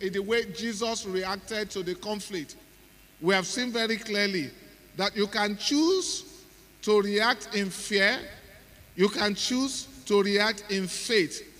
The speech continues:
Whichever one will determine the kind of peace or the absence of peace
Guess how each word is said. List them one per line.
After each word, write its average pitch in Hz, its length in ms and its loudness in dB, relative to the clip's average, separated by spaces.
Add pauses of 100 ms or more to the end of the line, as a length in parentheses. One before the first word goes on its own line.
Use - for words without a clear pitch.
(520)
Whichever 269 560 2
one 247 280 2
will 208 140 4
determine 220 500 0
the 190 120 0
kind 208 240 -4
of 185 180 -4
peace 220 420 -4 (420)
or 185 80 4
the 180 180 0
absence 208 360 -2
of 180 180 -4
peace 214 340 -4